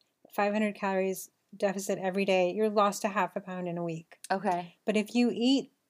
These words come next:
Speaker 1: that excess over the weekend,
Speaker 2: You just put it back on.
Speaker 1: yeah, you're, you're just maintaining or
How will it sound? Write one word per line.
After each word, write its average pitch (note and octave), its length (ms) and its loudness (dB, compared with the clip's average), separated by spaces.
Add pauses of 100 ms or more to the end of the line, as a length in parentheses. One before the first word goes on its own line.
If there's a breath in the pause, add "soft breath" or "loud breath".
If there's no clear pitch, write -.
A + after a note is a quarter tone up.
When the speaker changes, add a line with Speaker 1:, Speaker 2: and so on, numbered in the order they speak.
Speaker 1:
that G3 300 0
excess G#3 640 -2
over G3 200 0
the G3 100 0
weekend, G3 640 -2
Speaker 2:
You G3+ 140 -4
just F#3+ 220 -4
put F#3 120 0
it E3 80 -4
back D#3+ 200 -2
on. E3 240 -2
Speaker 1:
yeah, B3+ 100 2
you're, G#3+ 280 0
you're A3+ 140 0
just A#3 200 -2
maintaining G#3+ 580 0
or F3+ 300 -2